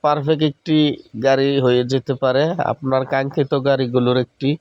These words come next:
তো গাড়িটা আপনারা ইঞ্জিন, গিয়ারবক্স কোনো কিছুতে কাজ নেই,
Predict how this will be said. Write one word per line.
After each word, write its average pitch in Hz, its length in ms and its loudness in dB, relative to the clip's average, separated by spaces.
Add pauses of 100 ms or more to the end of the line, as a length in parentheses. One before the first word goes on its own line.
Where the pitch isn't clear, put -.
(1700)
তো 151 120 2 (140)
গাড়িটা 180 560 2 (400)
আপনারা 180 500 2 (460)
ইঞ্জিন, 160 480 2
গিয়ারবক্স 165 760 2 (180)
কোনো 165 280 2
কিছুতে 170 480 0 (100)
কাজ 156 380 2
নেই, 151 240 2